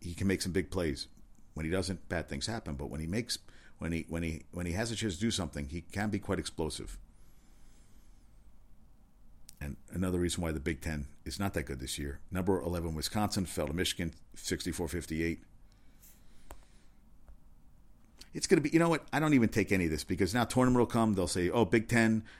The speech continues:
nobody was in the, in the top sixteen of, from the Big Ten." Then the tournament will come. Wisconsin will go on a run. They'll go make Final Eight.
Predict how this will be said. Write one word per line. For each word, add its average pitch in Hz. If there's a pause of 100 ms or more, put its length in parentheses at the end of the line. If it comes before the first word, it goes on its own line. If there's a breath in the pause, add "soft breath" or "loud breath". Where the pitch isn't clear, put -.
nobody 113
was 104
in 104
the, 87 (260)
in 92
the 82
top -
sixteen 107 (260)
of, 85
from 107
the 95
Big 95
Ten." 101 (220 loud breath)
Then 117
the 104
tournament 120
will 107
come. 107 (260 loud breath)
Wisconsin 117
will 107
go 107
on 104
a 98
run. 95
They'll 92
go 85
make 82
Final 107
Eight. 95